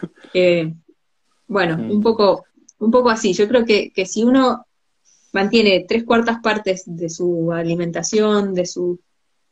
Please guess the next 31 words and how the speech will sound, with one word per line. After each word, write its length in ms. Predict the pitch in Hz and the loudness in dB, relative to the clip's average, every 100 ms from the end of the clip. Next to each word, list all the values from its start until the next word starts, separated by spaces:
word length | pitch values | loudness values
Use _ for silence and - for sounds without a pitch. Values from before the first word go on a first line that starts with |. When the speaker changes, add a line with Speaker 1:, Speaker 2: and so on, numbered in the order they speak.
| _ 190 | _ -6
Speaker 1:
actividades, 920 | 170 - 170 180 202 202 196 180 175 | -6 -6 -2 0 2 4 4 4 2
demás, 520 | 175 202 208 - - - | -2 -2 -4 -8 -20 -10
eh, 220 | 180 170 | -6 -4
consciente 760 | 175 170 170 220 208 196 190 | -4 -6 -2 0 0 0 0
y 260 | 180 165 160 | 0 0 -2
buscando 380 | 170 165 185 185 | -6 -6 -4 -2
ese 140 | 185 | -4
silencio 380 | - 175 180 180 | -6 -4 -6 -6
interno 400 | 180 214 208 190 | -4 -2 -2 -2
y 80 | 185 | -2
demás, 520 | 196 220 254 - - _ - - | 0 0 0 -4 -14 _ -20 -12
cuando 280 | - 190 185 | -4 0 0
aparece 420 | 170 185 220 220 | 2 2 2 -2
esta 220 | 170 185 | -4 0
otra 300 | 185 185 190 | 0 0 -2
parte, 460 | 185 208 202 202 208 | 0 0 0 0 0
decir, 260 | 170 165 180 | 0 -2 -4
"Bueno, 280 | 180 175 | -2 -4
un 80 | 170 | -4
viernes 300 | 190 196 196 | -4 -4 -4
a 40 | 175 | -6
la 100 | 185 | -2
noche 260 | 208 208 | -2 -4
comemos 320 | 214 196 196 - | -6 -6 -6 -8
pizzas 300 | - 202 - | -10 -10 -10
con 140 | 185 | -8
amigos", 400 | 185 170 190 233 _ _ _ _ _ _ | -6 -6 -6 -8 _ _ _ _ _ _
puedo 140 | 262 226 | 0 2
comer 180 | 220 | 4
la 180 | 226 220 | 2 2
pizza 500 | 247 233 247 - - | 0 0 -2 -4 -8